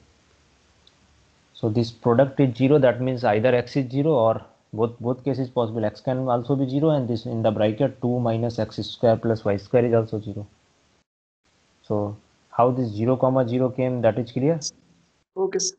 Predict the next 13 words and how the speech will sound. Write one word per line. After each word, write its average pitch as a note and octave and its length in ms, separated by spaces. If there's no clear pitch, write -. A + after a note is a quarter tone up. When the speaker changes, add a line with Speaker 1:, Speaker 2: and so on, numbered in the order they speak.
Speaker 2:
Yes, F#3 140
sir. D#3+ 180
Speaker 1:
And A#2+ 120
if A#2 120
you C3 80
put B2+ 240
x A#2+ 220
equal B2 240
to B2+ 120
zero A#2 220
here, A2 200
like G#2+ 280
suppose A#2 340